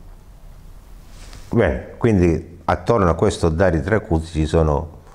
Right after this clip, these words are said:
vari momenti di emozioni, di sport, di crescita sociale, di aggregazione. Eh,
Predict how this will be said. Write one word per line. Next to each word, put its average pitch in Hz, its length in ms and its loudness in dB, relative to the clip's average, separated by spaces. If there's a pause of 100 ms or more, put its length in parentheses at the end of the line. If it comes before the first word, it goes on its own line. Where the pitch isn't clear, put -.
(260)
vari 82 220 2
momenti 76 600 -2
di 69 420 -4
emozioni, 78 840 -2
di 69 100 -10
sport, - 720 -4 (760)
di 80 200 0
crescita 80 520 0
sociale, 76 580 0
di 73 100 -4
aggregazione. 71 1040 -2 (120)
Eh, 71 640 -8